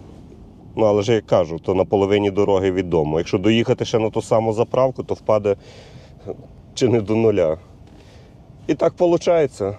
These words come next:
один хороший такий день поїздити, це, ну, доларів вісімдесят.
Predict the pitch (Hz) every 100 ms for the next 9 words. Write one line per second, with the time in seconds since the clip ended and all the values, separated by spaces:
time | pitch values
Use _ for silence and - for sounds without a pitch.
0 | - 120 113 147 131 139 131 131 - 117
1 | 113 - 117 120 117 - 120 131 147 131
2 | 127 107 - 107 101 101 98 95 95 90
3 | 85 - - - - - - - 127 107
4 | 113 110 101 98 95 - 98 95 - 80